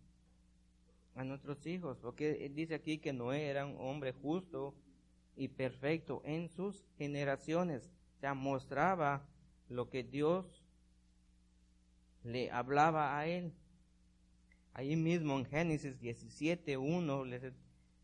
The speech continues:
dice que ahora habla con Abraham, elige a Abraham. Génesis diecisiete uno. Dice: Era Abraham de edad de noventa y nueve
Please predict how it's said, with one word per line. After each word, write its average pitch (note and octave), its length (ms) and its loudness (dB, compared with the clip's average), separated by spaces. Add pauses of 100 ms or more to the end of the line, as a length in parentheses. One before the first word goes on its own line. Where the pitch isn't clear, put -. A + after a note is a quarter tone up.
(500)
dice D#3 320 2
que B2+ 320 -4 (520)
ahora C#3+ 640 6
habla D3 320 4
con F3 400 2 (2500)
Abraham, D#3+ 640 2
elige D#3+ 480 0
a D3 140 4
Abraham. E3+ 360 2 (1120)
Génesis C#3+ 440 2
diecisiete C3+ 680 -4
uno. D#3 400 -4 (720)
Dice: C#3 460 -2
Era F3+ 380 2
Abraham E3 640 2 (140)
de B2 280 2
edad D3+ 260 4
de D3+ 140 0
noventa B2+ 580 -2
y B2+ 100 -6
nueve C#3+ 560 -2